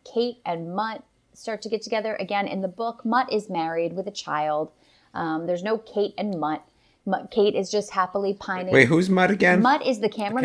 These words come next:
Speaker 3: cameraman.
Speaker 2: Oh, okay.
Speaker 1: Yeah. So in the book, um, you know, Kate is just pining away for Johnny, and that's kind of the end of it. But in this show,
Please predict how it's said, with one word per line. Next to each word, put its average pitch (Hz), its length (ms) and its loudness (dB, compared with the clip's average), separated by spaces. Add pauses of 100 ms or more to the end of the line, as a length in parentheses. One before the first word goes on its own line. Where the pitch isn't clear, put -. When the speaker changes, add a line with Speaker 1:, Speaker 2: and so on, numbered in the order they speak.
(100)
Speaker 3:
cameraman. 135 420 -2 (1000)
Speaker 2:
Oh, 104 460 4
okay. 90 340 -2
Speaker 1:
Yeah. 156 380 2 (460)
So 240 500 10 (180)
in 247 140 4
the 277 60 4
book, 214 540 4 (380)
um, 190 600 -4 (560)
you 220 100 -4
know, 175 260 -4 (180)
Kate 262 240 2
is 262 120 2
just 247 240 -2
pining - 340 -4
away 185 260 -4
for 208 80 -6
Johnny, 180 520 -6
and 185 140 -12
that's 190 240 -10
kind 185 260 -12
of 175 120 -8
the 185 80 -2
end 175 140 -2
of - 80 -8
it. 135 180 -6
But 196 100 0
in 202 280 -4
this 202 200 -4
show, 226 640 2